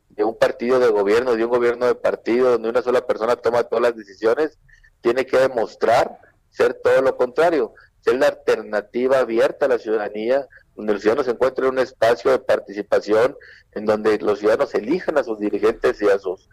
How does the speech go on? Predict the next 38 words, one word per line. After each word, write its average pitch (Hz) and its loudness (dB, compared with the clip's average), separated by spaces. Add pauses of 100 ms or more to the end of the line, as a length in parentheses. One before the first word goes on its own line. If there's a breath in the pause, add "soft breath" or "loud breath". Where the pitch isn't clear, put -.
(240 loud breath)
candidatos. 104 0 (360 soft breath)
Pues 110 0
que, 131 2
que, 123 -4
que, 123 -4
que - -10
la 120 4
verdad 120 4
que 123 0 (300 soft breath)
qué 131 0
orgullo 139 2
y 135 -4
qué 127 0
bendición 123 0
estar 123 0
en 120 -2
este 117 -6
momento 113 -2
en 127 0
la 117 -6
historia, 120 0 (340 loud breath)
donde 110 -2
podamos 110 2
mo-, 110 -6
sacar 107 0
la 131 0
casta 113 0
y 131 0
mostrar 113 0 (340)
de 110 2
lo 107 0
que - 0
estamos 123 -2
hechos, 110 -2 (340 loud breath)
sacar 120 2
nuestra 127 0
esencia 117 0 (300 loud breath)
fundacional 113 0